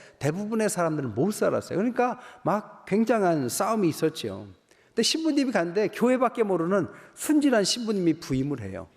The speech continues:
처음에는 교회 시스템에 따라서 예배 드리고 미사 드리고 사람들을 돌보는데 처음에는 그냥 아무렇지도 않았는데 성도들을 신방하면서 한 가지를 느낍니다. 가난한 사람들이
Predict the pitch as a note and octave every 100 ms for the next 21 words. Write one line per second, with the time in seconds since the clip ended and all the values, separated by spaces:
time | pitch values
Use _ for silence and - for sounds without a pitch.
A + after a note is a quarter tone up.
0 | _ - - - - A#3 G3 E3+ D#3+ -
1 | C3+ C3+ C3+ - G#3+ - F#3+ D3+ - A#2+
2 | A2+ - A#2+ B2 G#2+ A2 A2+ A2 - A#2
3 | A#2 A#2+ B2 A#2 A#2+ A#2+ A2+ G#2+ A2 -
4 | - - - F#3 E3+ D3+ C3+ C3+ C#3 C3
5 | C#3 B2 B2 D#3 E2+ - - _ _ -
6 | C4+ C4+ B3+ A#3+ G#3 G#3 G#3 E3 C#3 F#3+
7 | F#3+ - G#3+ F3 C#3 C#3 C3+ C#3 F#3+ G3+
8 | - - _ _ _ - - B3+ A#3+ A3+
9 | F3+ D#3+ - B3+ A#3 G#3+ G3 F3+ D#3 D3+
10 | C3+ B2 G2 F2+ - A#3+ A3 G3+ E3 A#2+
11 | C3+ F3+ B2+ F#2+ C#2+ - _ _ _ _
12 | - - C#3 D3+ D#3 D#3 C#3+ C#3+ C3+ A#2
13 | A2+ C3+ A2+